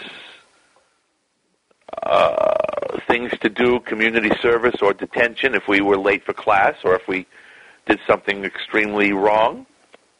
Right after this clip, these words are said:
A lot of kids didn't like that, but those are the breaks. I'm trying to think if there's anything else I can add to this. The book is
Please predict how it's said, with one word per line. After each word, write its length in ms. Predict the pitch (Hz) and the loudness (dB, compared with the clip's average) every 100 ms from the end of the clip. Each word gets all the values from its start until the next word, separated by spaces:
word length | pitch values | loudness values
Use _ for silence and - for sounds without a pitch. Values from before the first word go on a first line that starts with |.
| - _ _ _ _ _ _ _ _ _ _ _ _ _ - | -20 _ _ _ _ _ _ _ _ _ _ _ _ _ -2
A 60 | |
lot 140 | 98 101 | 0 0
of 80 | |
kids 200 | - 104 92 | 0 -2 0
didn't 200 | 107 95 | -2 0
like 260 | 101 131 - | 0 0 0
that, 220 | 104 - | 0 0
but 120 | - | -6
those 220 | 90 92 | -4 -4
are 60 | 107 | -2
the 80 | 127 | 0
breaks. 340 | 147 131 - - - _ _ _ _ _ _ _ _ _ _ _ 196 _ _ _ _ _ _ _ _ _ _ _ _ _ _ _ _ _ _ _ _ _ _ _ _ _ _ _ _ _ _ _ _ _ _ _ _ - | 2 0 -4 -20 -20 _ _ _ _ _ _ _ _ _ _ _ _ _ _ _ _ _ _ _ _ _ _ _ _ _ _ _ _ _ _ _ _ _ _ _ _ _ _ _ _ _ _ _ _ _ _ _ _ -2
I'm 260 | 113 110 | 0 0
trying 280 | - 113 110 | 0 0 0
to 60 | 104 | 0
think 220 | 117 107 | -2 -2
if 100 | 104 | -4
there's 180 | 107 110 | -2 0
anything 360 | 110 - 104 | 0 0 0
else 180 | 107 110 | 0 0
I 140 | 110 98 | 2 2
can 200 | - - | 0 0
add 240 | 117 139 | 0 0
to 100 | - | 0
this. 200 | - 117 - | -2 -4 -2
The 80 | 107 | -2
book 280 | 135 170 | 0 -2
is 80 | 147 | -4